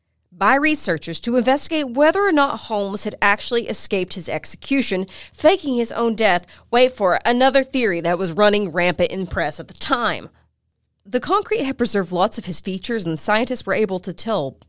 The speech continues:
by Holmes's teeth that they had the right man. And now to close out this tale, I'll leave you with the story of one more fire. Don't worry, Holmes is dead. He didn't set this one.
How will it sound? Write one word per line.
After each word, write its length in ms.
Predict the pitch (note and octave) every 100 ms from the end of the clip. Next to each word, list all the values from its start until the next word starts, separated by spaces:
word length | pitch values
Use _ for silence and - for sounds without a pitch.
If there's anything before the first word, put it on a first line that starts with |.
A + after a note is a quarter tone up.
| -
by 160 | F3
Holmes's 460 | E3+ F3+ D3+ - -
teeth 240 | E3 C3
that 100 | A#2+
they 120 | A#2
had 200 | D#3+ A#2+
the 80 | C#3+
right 240 | C3 A2+ -
man. 340 | E3+ B2 D3 - _ _ _ _ _ _ -
And 160 | C#4
now 160 | D4 F#4
to 80 | G#4
close 300 | - B3 A3+
out 160 | G#3+
this 240 | F#3+ E3+ -
tale, 300 | G#3+ F#3 D#3+
I'll 200 | F#3 A3
leave 200 | C4+ B3+
you 100 | A3+
with 140 | A3+
the 100 | G#3
story 300 | - G3+ G3
of 100 | F3
one 240 | D#3 A#3
more 240 | C4+ A#3 A3
fire. 640 | - G#3 F3+ C3+ B1+ D3 - _ _ _ _ _ -
Don't 280 | E3 F3+ D#3+
worry, 180 | D3+
Holmes 380 | C#3+ F3 E3 D3
is 180 | C#3 C3+
dead. 260 | D3 C3+ C3
He 160 | C3
didn't 280 | - B2+ B2
set 260 | - B2+ -
this 220 | A2+ -
one. 260 | - -